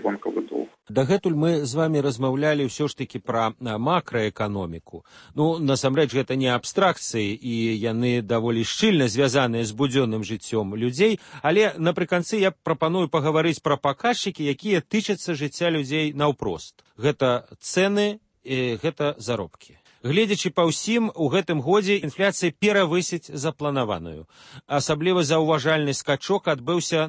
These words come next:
Speaker 2: якраз напрыканцы году, кастрычнік-лістапад. Але так выглядае, што і заробкі, і даходы насельніцтва на працягу года ўсё ж працягвалі расці, як раслі некалькі гадоў запар. Дык вось, які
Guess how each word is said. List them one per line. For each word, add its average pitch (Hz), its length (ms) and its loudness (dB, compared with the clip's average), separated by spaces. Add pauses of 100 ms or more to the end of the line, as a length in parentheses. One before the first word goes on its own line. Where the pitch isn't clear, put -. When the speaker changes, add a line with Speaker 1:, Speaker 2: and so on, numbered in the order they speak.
(120)
Speaker 2:
якраз 139 320 -2
напрыканцы 135 560 -4
году, 101 240 -4
кастрычнік-лістапад. 123 1300 -6 (320)
Але 156 320 2
так 208 240 0
выглядае, 190 560 2
што 175 240 -4
і 135 160 0
заробкі, 143 560 -2
і 120 80 -2
даходы 165 480 0
насельніцтва 180 840 0 (100)
на 156 160 2
працягу 170 480 0
года 175 320 2
ўсё 165 240 0
ж - 80 -14
працягвалі 165 640 0
расці, 180 480 -2
як 117 240 -2
раслі 151 480 -4
некалькі 156 480 -2
гадоў 131 400 0
запар. 110 400 -2 (240)
Дык 160 240 -2
вось, 214 240 2
які 208 480 -2